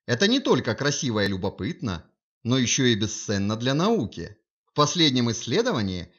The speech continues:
к ученым из Китая попали четыре образца янтаря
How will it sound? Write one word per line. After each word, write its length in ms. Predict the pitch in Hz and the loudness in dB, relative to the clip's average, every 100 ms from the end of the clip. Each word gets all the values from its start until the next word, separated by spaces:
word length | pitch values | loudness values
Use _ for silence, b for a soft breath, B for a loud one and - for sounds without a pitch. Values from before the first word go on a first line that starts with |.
| b | b
к 40 | |
ученым 380 | 127 139 147 117 | -2 2 2 2
из 140 | 107 - | -2 -4
Китая 420 | 98 113 170 233 | -6 0 2 2
попали 440 | 123 - 107 110 | -2 -2 0 0
четыре 360 | 107 - 117 104 | -2 -4 -2 -2
образца 460 | 92 95 - - | -2 -4 -6 -2
янтаря 680 | 117 135 156 220 226 92 - | 0 0 0 0 0 -2 -4